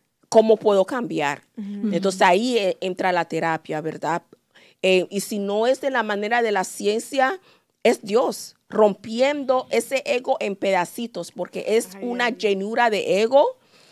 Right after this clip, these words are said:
Speaker 1: es una llenura de superioridad,
Speaker 2: Yes.
Speaker 1: una, eh, es una llenura de grandeza, padres
Speaker 2: Ujú.
Speaker 1: que se sienten más grandes que otros padres,
Speaker 2: Ujú.
Speaker 1: por eso están las competencias.
Speaker 2: Padres egoístas.
Speaker 1: Padres egoístas
Speaker 2: Ujú,
Speaker 1: también,
Speaker 2: ujú.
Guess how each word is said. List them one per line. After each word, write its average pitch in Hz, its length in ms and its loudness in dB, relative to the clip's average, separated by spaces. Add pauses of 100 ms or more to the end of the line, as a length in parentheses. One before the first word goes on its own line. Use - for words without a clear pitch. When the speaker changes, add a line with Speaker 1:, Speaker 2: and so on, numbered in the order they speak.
(220)
Speaker 1:
es 220 200 4
una 226 260 0
llenura 214 560 4
de 214 140 6
superioridad, 190 1160 0
Speaker 2:
Yes. 202 420 -10
Speaker 1:
una, 226 320 2 (220)
eh, 208 300 2
es 208 200 2
una 226 160 0
llenura 208 400 2
de 208 140 4
grandeza, 190 880 2
padres 220 400 4
Speaker 2:
Ujú. 226 80 -12
Speaker 1:
que 208 80 -4
se 190 120 -8
sienten 202 440 -2
más 214 160 0
grandes 196 560 0
que 190 120 -2
otros 185 360 0
padres, 214 600 2
Speaker 2:
Ujú. 233 400 -10
Speaker 1:
por 202 120 4
eso 190 160 2
están 208 280 2
las 208 100 2
competencias. 208 840 -4 (180)
Speaker 2:
Padres 208 360 -6
egoístas. 208 540 -8
Speaker 1:
Padres 214 400 8
egoístas 233 800 2
Speaker 2:
Ujú, 247 80 -6
Speaker 1:
también, 247 600 0
Speaker 2:
ujú. 311 60 -12